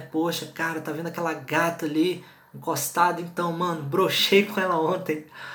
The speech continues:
Ou então, "Putz, cara, você não acredita, sabe aquela mina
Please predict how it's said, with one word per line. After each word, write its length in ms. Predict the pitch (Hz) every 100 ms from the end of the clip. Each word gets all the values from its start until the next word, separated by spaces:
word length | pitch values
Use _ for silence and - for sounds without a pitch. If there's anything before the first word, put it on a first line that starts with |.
| - -
Ou 60 | 165
então, 320 | 160 185 175
"Putz, 340 | - 202 196 -
cara, 220 | 165 160
você 160 | -
não 60 | 175
acredita, 640 | 175 190 175 139 170 170
sabe 320 | 156 - 202
aquela 240 | 196 196 185
mina 640 | 175 165 196 175 135 135